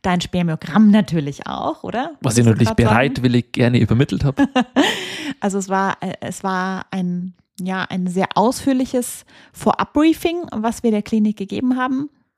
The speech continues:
Speaker 1: Und dann vor Ort hatte ich erstmal einen sehr positiven Eindruck. Wir hatten die Klinik ja von meiner Gynäkologin empfohlen bekommen, weil die gesagt hat, die sind so ein bisschen offener, experimentierfreudiger. Sie hat da gute Erfahrungen gemacht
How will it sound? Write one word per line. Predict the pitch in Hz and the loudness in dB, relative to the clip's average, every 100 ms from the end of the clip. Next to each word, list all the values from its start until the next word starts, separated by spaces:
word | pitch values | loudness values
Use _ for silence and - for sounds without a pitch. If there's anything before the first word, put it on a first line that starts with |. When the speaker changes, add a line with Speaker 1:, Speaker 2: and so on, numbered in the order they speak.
| _ | _
Speaker 1:
Und | 190 180 - | -4 -4 -4
dann | 180 180 180 - - _ | -4 -2 -4 -8 -20 _
vor | - - - | -14 -12 -2
Ort | 185 190 | -2 0
hatte | 196 | -6
ich | 180 - | -6 -6
erstmal | 165 170 170 | -6 -2 0
einen | 165 | 0
sehr | 156 | -2
positiven | 156 - 254 254 240 214 | -4 -4 -2 0 -2 -2
Eindruck. | 185 214 214 220 - - - - | 0 0 2 0 -4 -20 -20 -4
Wir | 180 | -2
hatten | 175 202 | 0 0
die | 185 | 0
Klinik | - 196 190 | 0 0 0
ja | 185 | -2
von | - 185 | -4 -4
meiner | 175 175 | -2 -2
Gynäkologin | 196 175 - 180 214 247 | 0 -2 0 -2 0 -2
empfohlen | - 170 - 196 247 285 | -2 -8 -4 2 2 2
bekommen, | 285 277 262 262 | -2 -2 0 2
weil | 202 | 2
die | 175 185 | 0 -4
gesagt | 180 185 185 - | -4 -4 -8 -6
hat, | 190 - _ _ _ | -8 -8 _ _ _
die | 196 185 | 0 0
sind | 175 185 180 | 2 0 0
so | 180 | -2
ein | |
bisschen | 175 185 - 190 175 170 - | -2 -2 -4 -4 -2 -2 -2
offener, | 285 247 233 - | 0 2 2 2
experimentierfreudiger. | - - 170 160 165 294 - 233 240 226 226 | -4 -6 -6 -6 -6 -6 0 2 2 2 -2
Sie | 220 202 | 2 0
hat | |
da | 180 | 0
gute | 165 170 | -4 -4
Erfahrungen | - - 277 269 240 | -6 0 2 4 4
gemacht | 220 220 | 4 2